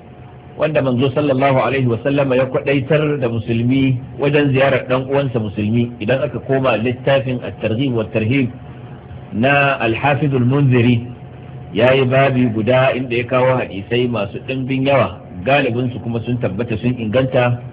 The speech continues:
daga Annabi sallallahu alaihi wa alihi wasallama, waɗanda suke kwaɗaitarwa akan ziyarar juna. Kuma ziyarar ta kasance dan Allah,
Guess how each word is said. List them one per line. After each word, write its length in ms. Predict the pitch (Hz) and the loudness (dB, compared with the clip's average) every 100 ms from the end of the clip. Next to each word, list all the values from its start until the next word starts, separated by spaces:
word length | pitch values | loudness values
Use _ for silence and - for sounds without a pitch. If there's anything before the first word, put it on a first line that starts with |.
| - - - - - - | -16 -18 -18 -18 -12 0
daga 240 | 123 117 | 2 2
Annabi 300 | 135 147 127 | 2 2 2
sallallahu 460 | 135 135 117 127 120 | 0 0 2 4 4
alaihi 260 | 101 123 120 | 4 2 2
wa 140 | 110 | 2
alihi 200 | 120 113 | 2 0
wasallama, 580 | 104 131 139 135 127 127 - - | 0 0 0 2 0 -2 -10 -6
waɗanda 500 | 123 151 147 123 113 107 | 0 2 2 0 -2 -4
suke 340 | 110 113 131 107 | -6 -2 -4 0
kwaɗaitarwa 760 | - 139 135 - 143 135 139 120 | 0 2 0 2 2 2 2 0
akan 360 | 147 135 110 107 | 0 0 -2 0
ziyarar 560 | 123 147 143 127 127 104 | 2 4 4 2 0 -2
juna. 320 | 110 123 120 - - - - - - - - - - - - - - - - - - - | 0 2 2 -2 -8 -18 -20 -20 -20 -20 -20 -18 -18 -18 -18 -16 -16 -12 -10 -10 -12 -2
Kuma 480 | 131 143 147 143 139 123 | 0 4 4 4 2 2
ziyarar 360 | 143 170 160 - | 4 4 2 0
ta 60 | |
kasance 640 | 123 147 139 123 147 139 131 | -2 0 0 0 0 0 2
dan 160 | 131 139 | 0 0
Allah, 280 | 135 127 95 | 0 0 -4